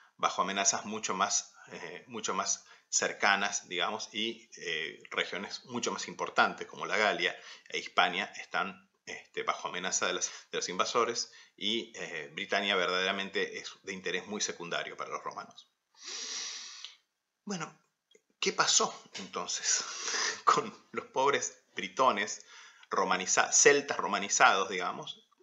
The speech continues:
Eh, probablemente la pista, o alguna pista de lo que pasó,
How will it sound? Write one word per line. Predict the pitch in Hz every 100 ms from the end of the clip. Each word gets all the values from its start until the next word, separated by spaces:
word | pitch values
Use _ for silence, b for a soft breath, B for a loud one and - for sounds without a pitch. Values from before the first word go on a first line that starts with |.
| _ -
Eh, | 113 113 107 -
probablemente | 143 175 202 208 - -
la | 104 107 101
pista, | 185 - - - - - _ _
o | - 98
alguna | 95 156 120
pista | - 107 - 80 - - -
de | - 85
lo | 82
que | 82
pasó, | - - 117 -